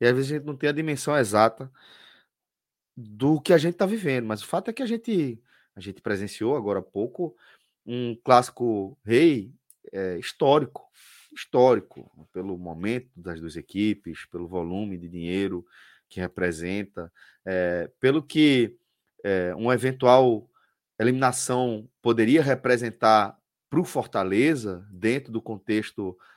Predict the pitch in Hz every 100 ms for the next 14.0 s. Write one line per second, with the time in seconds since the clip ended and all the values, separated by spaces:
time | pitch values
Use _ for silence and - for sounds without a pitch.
0 | _ 107 - 113 110 104 107 110 101 107
1 | 104 90 107 123 143 113 - 127 131 139
2 | 131 131 131 135 151 127 143 202 175 135
3 | 123 - 110 104 139 151 113 120 - 131
4 | 123 120 123 120 - 98 - 120 127 123
5 | 127 113 110 131 147 117 - _ - _
6 | _ 110 104 101 98 - 127 127 120 107
7 | - _ _ _ 110 131 123 127 - 131
8 | 139 117 117 - - 127 127 110 98 135
9 | 135 - 104 - - 104 - 113 117 -
10 | - - 113 110 101 104 - - 95 _
11 | _ _ _ 113 - 113 - 123 127 127
12 | 117 - _ _ - 139 143 147 139 135
13 | 123 123 117 117 127 117 113 117 113 101